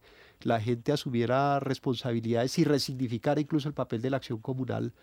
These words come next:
en, en, en sus zonas. Y eso hacía que,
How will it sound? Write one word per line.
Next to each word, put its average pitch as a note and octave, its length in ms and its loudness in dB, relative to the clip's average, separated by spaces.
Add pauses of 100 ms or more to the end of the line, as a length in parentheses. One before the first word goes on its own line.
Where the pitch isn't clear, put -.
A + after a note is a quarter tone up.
(280)
en, C3 260 -2
en, B2 320 -2
en A2+ 180 -4
sus - 260 -4
zonas. B2+ 380 2 (340)
Y E3 120 6
eso F#3+ 220 6
hacía F3 300 4
que, C#3+ 280 -2